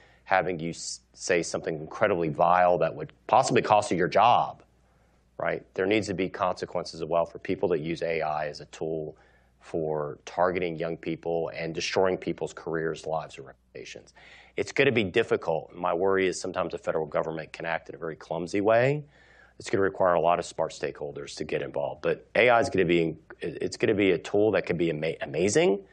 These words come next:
in healthcare. You can have somebody in rural healthcare have access to the equivalent of a Johns Hopkins doctor in their little old town for diagnosis. So it's pretty amazing what it can do,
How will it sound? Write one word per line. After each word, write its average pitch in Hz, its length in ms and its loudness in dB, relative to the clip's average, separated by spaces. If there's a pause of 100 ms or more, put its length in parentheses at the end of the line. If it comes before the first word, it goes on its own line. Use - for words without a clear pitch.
(480)
in 85 120 -4
healthcare. 135 680 2
You 98 80 -4
can 101 140 -2
have 95 140 -2
somebody 95 400 2
in 78 100 -6
rural 98 300 0
healthcare 101 520 0
have 92 140 2
access 92 520 -2
to 85 100 -8
the 80 80 0
equivalent 90 320 -2
of 78 60 -4
a 80 60 0
Johns 87 260 2
Hopkins 85 380 -2
doctor 113 600 0 (480)
in 87 100 2
their 92 100 4
little 95 200 4
old 87 160 2
town 90 260 2
for 87 100 -4
diagnosis. 82 720 -2
So 95 200 4
it's - 180 0
pretty 165 320 2
amazing 101 480 4
what 95 100 4
it - 100 -2
can 98 280 0
do, 135 340 2